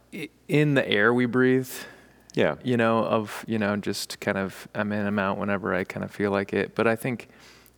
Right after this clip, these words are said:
Speaker 1: it's beautiful because this is, really is what Jesus wants to give to us. And it's,
Speaker 2: Yeah.
Speaker 1: it's compelling. You know, there's this
Speaker 2: Mm-hmm.
Speaker 1: compelling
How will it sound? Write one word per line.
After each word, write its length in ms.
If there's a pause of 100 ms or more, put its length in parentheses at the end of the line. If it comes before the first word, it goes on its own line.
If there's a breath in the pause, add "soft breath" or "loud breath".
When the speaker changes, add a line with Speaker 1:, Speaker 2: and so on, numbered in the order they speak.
(100)
Speaker 1:
it's 140
beautiful 440
because 680 (640 loud breath)
this 220
is, 160
really 320
is 220
what 160
Jesus 320
wants 200
to 60
give 280
to 160
us. 200
And 200
it's, 240
Speaker 2:
Yeah. 120
Speaker 1:
it's 160
compelling. 720 (160)
You 80
know, 100
there's 200
this 180
Speaker 2:
Mm-hmm. 200
Speaker 1:
compelling 600